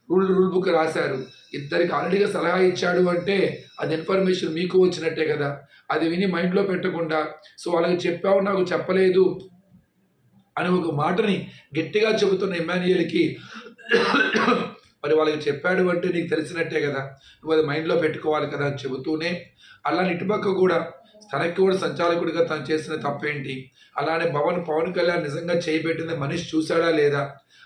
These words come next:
ఆ విషయంలో కూడా కొంత అక్కడ క్లారిటీ ఇచ్చే అవకాశం అయితే కనబడుతుంది.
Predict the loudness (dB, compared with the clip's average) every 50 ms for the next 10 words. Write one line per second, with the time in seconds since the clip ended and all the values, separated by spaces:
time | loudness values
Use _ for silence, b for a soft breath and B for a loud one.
0 | b -4 -2 0 0 0 0 -2 -2 -2 -2 0 2 2 2 2 2 0 0 0
1 | -2 -4 -8 -14 -20 _ _ _ _ -10 -6 -6 -4 -2 0 0 0 2 2 0
2 | 0 -2 -4 b b b b b b -10 -10 -6 -2 0 2 2 2 2 0 -2
3 | -4 -6 -10 -16 _ _ _ _ _ _ _ _ _ -2 0 2 2 2 2 2
4 | 0 0 0 0 0 0 2 2 0 -2 -2 -4 -6 -8 -6 -4 -2 -2 -2 -2
5 | -6 -8 -6 -6 -6 -6 -6 -8 -8 -10 -12 -14 -16